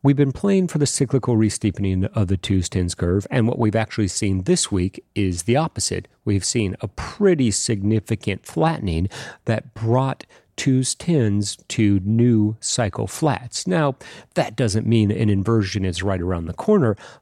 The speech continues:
but it's a very important message being sent to the Fed by the market. And the message is either a lack of faith in the Fed's willingness to act as aggressively as they need to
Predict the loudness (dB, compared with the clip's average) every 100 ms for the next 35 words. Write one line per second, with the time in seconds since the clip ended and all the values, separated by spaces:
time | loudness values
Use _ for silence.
0 | 0 0 0 -2 -2 2 4 4 4 2
1 | 0 2 0 0 -2 -4 -4 -2 0 0
2 | 0 -2 -2 -4 -4 -2 0 -2 0 0
3 | -2 -6 _ _ -4 -2 0 0 0 -2
4 | -8 -12 -20 _ _ -2 0 2 2 0
5 | -2 0 0 0 -2 -6 -16 -20 -4 -2
6 | 0 0 0 -2 -2 -2 -4 -4 -4 -4
7 | -6 -2 0 0 -4 -12 _ _ 0 0
8 | 0 -2 -2 -2 0 0 -4 0 2 2
9 | 2 0 0 -2 -4 -6 -4 -2 -4 -4
10 | -4 -2 -2 -2 0 2 0 -2 0 0
11 | 0 0 0 2 2 2 2 2 2